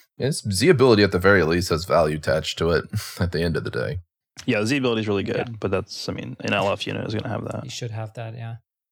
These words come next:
Speaker 3: All right, I feel like we have, we still do have another unit to talk about on this banner, and that is the Extreme Goku Black. He's kind of a bit of an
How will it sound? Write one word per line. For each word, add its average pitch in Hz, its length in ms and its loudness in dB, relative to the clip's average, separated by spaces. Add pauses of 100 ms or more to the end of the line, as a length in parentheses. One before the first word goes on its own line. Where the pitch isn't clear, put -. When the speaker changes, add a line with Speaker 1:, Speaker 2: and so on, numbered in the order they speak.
(500)
Speaker 3:
All 151 140 2
right, 156 240 6
I 156 100 4
feel 196 120 2
like 214 140 6
we 185 80 0
have, 180 300 4
we 156 80 0
still 190 420 2
do 151 320 0
have 165 220 6
another 131 240 -4
unit 131 300 -6
to - 100 -12
talk 135 240 2
about 143 260 -2
on 139 160 -8
this 147 160 -2
banner, 156 520 -6 (120)
and 143 400 -2
that 151 120 -4
is 196 120 -6
the 220 100 -10
Extreme 180 460 -6
Goku 170 500 -4
Black. 139 380 0 (600)
He's 165 140 -4
kind 190 160 2
of 175 80 0
a 156 60 -2
bit 170 140 0
of 170 80 0
an 131 100 -2